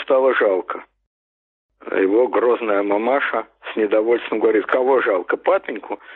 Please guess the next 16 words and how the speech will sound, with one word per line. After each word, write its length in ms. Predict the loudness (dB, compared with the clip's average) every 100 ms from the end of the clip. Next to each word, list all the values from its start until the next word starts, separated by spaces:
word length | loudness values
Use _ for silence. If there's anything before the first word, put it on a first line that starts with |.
| -10
«Да 120 | -2 0
нет, 280 | 2 0
говорит, 480 | 2 2 4 0 -4 -4
не 120 | -2
папеньку, 560 | 2 2 2 -2 -2 2
а 80 |
вас, 240 | 4 2 0
маменька, 460 | 0 -2 -2 -6 -4
что 180 | -2 2
вы 120 | 2
устали 480 | 2 0 2 2 2
бить 280 | 0 -4 0
папеньку, 520 | 0 0 -4 -12 -12 -4
утомились 600 | -2 0 0 2 2 0
бить 260 | -2 -2 0
папеньку». 500 | -2 -2 -8 -14